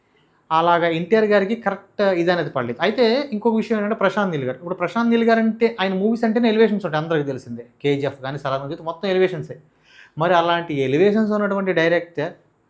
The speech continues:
"నా డ్రీమ్ హీరో, నా డ్రీమ్ ప్రాజెక్ట్" అని ఎన్టీఆర్ గారిని ఎన్నుకుని ఎన్టీఆర్ గారితో మూవీ తీస్తున్నాడంటే మరి ఆయనలో ఈయనకి ఏం కనపడింది? మరి దీనికి ఏమాత్రం ఏ రేంజ్లో ఎలివేషన్ చేస్తాడు? అది కాబట్టి ఎవడైతే మాట్లాడిన అతను ఉన్నాడో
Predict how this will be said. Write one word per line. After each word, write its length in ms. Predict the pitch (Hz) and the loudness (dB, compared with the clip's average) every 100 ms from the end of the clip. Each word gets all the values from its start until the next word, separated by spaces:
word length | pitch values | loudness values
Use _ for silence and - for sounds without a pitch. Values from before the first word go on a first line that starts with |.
| _ - | _ -6
"నా 160 | 139 131 | -2 -2
డ్రీమ్ 360 | 120 135 185 | -2 -2 -2
హీరో, 260 | 175 185 180 | 0 0 2
నా 120 | 180 | 0
డ్రీమ్ 360 | 143 139 165 175 | 0 0 0 2
ప్రాజెక్ట్" 420 | 175 170 165 165 | 0 2 0 -2
అని 140 | 156 | -4
ఎన్టీఆర్ 260 | 143 170 170 | -2 0 2
గారిని 220 | 165 160 | 0 -2
ఎన్నుకుని 280 | 156 156 151 | -6 -4 -4
ఎన్టీఆర్ 240 | 139 165 | 0 0
గారితో 220 | 160 156 | 0 -2
మూవీ 200 | 151 151 | -2 -2
తీస్తున్నాడంటే 640 | 151 151 151 123 113 123 208 _ _ _ _ _ _ _ _ _ 139 | -2 -4 -4 -8 -8 -12 -14 _ _ _ _ _ _ _ _ _ -8
మరి 120 | 139 139 | -8 -6
ఆయనలో 300 | 135 165 180 | -8 -4 -2
ఈయనకి 260 | 165 160 | -2 -4
ఏం 80 | 165 | -4
కనపడింది? 540 | 170 165 170 165 165 - _ _ _ _ _ _ _ | -4 -6 -6 -8 -12 -16 _ _ _ _ _ _ _
మరి 140 | 139 131 | -6 -6
దీనికి 480 | 127 143 156 151 170 | -6 -8 -8 -4 0
ఏమాత్రం 760 | 151 156 170 165 165 - 175 | 2 0 -2 -6 -4 -4 -4
ఏ 160 | 156 156 | -2 -2
రేంజ్లో 280 | 160 170 165 | -2 0 0
ఎలివేషన్ 340 | 160 160 165 | 0 -2 -4
చేస్తాడు? 400 | 156 160 156 160 - _ _ _ _ _ _ _ _ _ _ _ _ _ _ _ | -6 -4 -4 -4 -10 _ _ _ _ _ _ _ _ _ _ _ _ _ _ _
అది 120 | 107 - - | -12 -12 -12
కాబట్టి 260 | 120 120 120 | -6 -6 -6
ఎవడైతే 460 | 175 143 127 139 139 | -8 -4 -2 -2 -2
మాట్లాడిన 520 | 131 127 139 131 131 | -4 -2 -2 -2 -4
అతను 260 | 123 123 | -6 -6
ఉన్నాడో 340 | 123 120 139 | -6 -6 -6